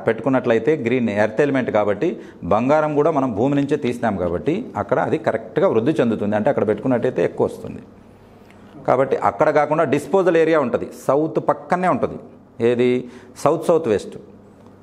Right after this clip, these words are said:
ఆగ్నేయంలో, దక్షిణ ఆగ్నేయంలో మీరు కానీ బంగారం పెట్టారనుకోండి, అది వేస్టేజ్ కింద పోతుంది. అంటే ఫ్లష్ కొడితే వాటర్లో ఎలా వెళ్ళిపోతుందో అలా వెళ్ళిపోతుంది,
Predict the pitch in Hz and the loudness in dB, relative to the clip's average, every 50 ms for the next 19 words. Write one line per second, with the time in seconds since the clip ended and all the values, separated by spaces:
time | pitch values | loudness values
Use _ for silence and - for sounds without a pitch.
0 | - - - 104 110 127 131 131 135 143 143 139 135 131 135 175 202 - - - | -14 -2 0 2 2 2 2 2 0 2 2 2 2 2 2 2 0 -2 -2 0
1 | 117 117 117 - 175 175 160 156 147 147 156 160 156 151 156 156 151 143 131 131 | 0 0 0 -2 0 2 2 2 2 0 -2 -2 0 2 0 2 2 2 2 2
2 | 139 143 151 131 123 123 131 135 135 139 135 123 110 117 120 113 113 113 101 104 | 2 0 2 0 0 2 2 2 2 2 0 0 2 2 2 2 0 0 -2 -2
3 | 104 101 101 101 107 113 135 165 143 127 147 - - 156 143 123 123 131 135 131 | -2 0 0 2 2 2 0 2 2 2 0 2 2 0 0 0 0 0 0 2
4 | 110 110 92 113 107 107 107 - - - 120 117 117 - 156 147 147 135 143 139 | 0 0 0 0 -2 0 0 0 0 2 0 0 0 0 0 2 2 2 2 0
5 | 113 107 117 123 131 135 143 139 135 123 117 113 110 107 98 110 110 90 107 104 | 2 2 2 2 2 0 2 2 2 2 2 2 2 0 -2 -2 -4 -2 -2 0
6 | 139 131 110 120 127 113 - 107 123 117 - - 90 90 87 87 | 0 0 2 0 0 0 -2 0 -2 -2 -2 -2 -6 -6 -6 -8